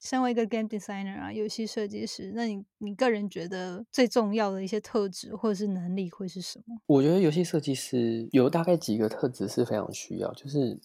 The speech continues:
Speaker 2: 你必须非常的 open，
Speaker 1: 嗯。
Speaker 2: 就是你要接受很多新知。比如说今天有一些社会新闻发生什么事情，或者是今天有一些什么新奇的科技出现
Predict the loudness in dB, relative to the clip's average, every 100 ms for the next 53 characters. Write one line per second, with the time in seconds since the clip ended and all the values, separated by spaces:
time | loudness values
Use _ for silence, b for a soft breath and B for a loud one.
0 | _ _ -4 -2 2 2 2 2 2 -2
1 | 0 0 2 0 2 0 -2 -2 2 2
2 | 2 -2 0 2 2 2 -2 -2 2 2
3 | 4 -2 -4 -6 -6 -8 -12 -10 -12 -12
4 | 0 2 4 4 4 2 0 0 0 -2
5 | 0 0 0 -4 -6 -8 -6 -8 -8 -14
6 | -12 -12 -8 -4 -4 -4 -6 -8 b b
7 | b _ -4 0 -2 -2 -4 -2 2 2
8 | 2 -2 -6 -2 -2 -2 -6 -4 -6 -8
9 | _ _ _ _ _ 0 2 2 -4 -6
10 | -8 -10 -12